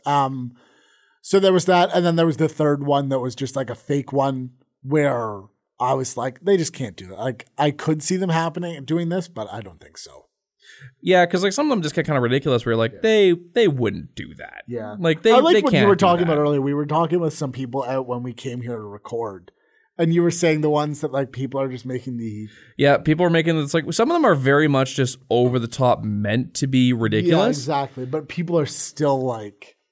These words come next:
Speaker 2: But some of them are kind of, like, just close enough where it's like, "Okay, maybe just, maybe don't mention that one."
Speaker 1: Yeah.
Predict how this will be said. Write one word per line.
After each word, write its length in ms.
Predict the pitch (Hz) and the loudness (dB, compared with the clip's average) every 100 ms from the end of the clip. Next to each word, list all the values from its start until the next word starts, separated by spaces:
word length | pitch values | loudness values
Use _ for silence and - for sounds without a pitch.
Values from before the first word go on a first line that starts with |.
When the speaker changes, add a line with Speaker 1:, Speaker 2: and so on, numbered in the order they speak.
| _ - | _ -6
Speaker 2:
But 220 | 131 131 127 | 0 2 2
some 220 | 139 143 | 2 4
of 80 | 147 | 4
them 120 | 143 | 2
are 100 | 131 | 2
kind 300 | 139 131 127 | 2 2 2
of, 80 | 120 | 2
like, 440 | 120 113 110 - _ _ _ _ _ _ _ 135 | 2 4 2 -4 _ _ _ _ _ _ _ -6
just 360 | 127 131 - | -2 -2 -2
close 360 | - 147 147 - | 0 2 4 2
enough 480 | 117 104 131 - - | 2 2 0 -2 -2
where 140 | 117 | -2
it's 140 | 110 | 0
like, 180 | 113 107 | -2 0
"Okay, 380 | 131 127 113 101 | -2 0 -2 0
maybe 280 | 107 135 143 | 2 2 2
just, 340 | 135 131 - - - | 2 0 -4 -10 -10
maybe 500 | 160 151 165 170 160 | -8 -4 0 0 0
don't 220 | 127 98 | 0 -2
mention 240 | 98 - 95 | -4 -6 -6
that 160 | 67 | -6
one." 220 | 85 80 - - _ _ _ | -6 -6 -10 -18 _ _ _
Speaker 1:
Yeah. 380 | 127 139 127 127 | -12 -10 -10 -12